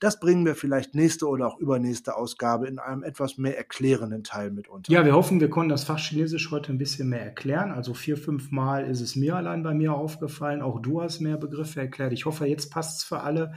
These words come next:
Speaker 2: dass wir die gute Mitte haben. Und, ähm,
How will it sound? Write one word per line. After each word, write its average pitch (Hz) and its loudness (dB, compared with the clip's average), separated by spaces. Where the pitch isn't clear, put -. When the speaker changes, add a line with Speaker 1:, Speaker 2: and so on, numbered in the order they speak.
Speaker 2:
dass 131 0
wir 139 4
die 131 4
gute 143 2
Mitte 139 2
haben. 185 -2
Und, 151 0
ähm, 147 -2